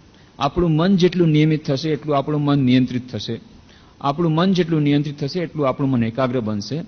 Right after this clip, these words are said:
એટલા માટે આ regularity of life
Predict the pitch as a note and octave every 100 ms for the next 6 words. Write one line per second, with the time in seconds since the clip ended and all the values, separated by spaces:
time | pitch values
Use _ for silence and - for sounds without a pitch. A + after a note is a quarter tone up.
0 | - - - - _ C3+ C3+ F#3 G3 D3+
1 | B2 C#3+ F3+ G3 - - - - C#3+ C#3
2 | D#3+ F#3 - - - - - G#2+ C3+ D3
3 | F#3 G3+ G#3+ G3+ F#3 C3+ A#2+ G#2 G#2+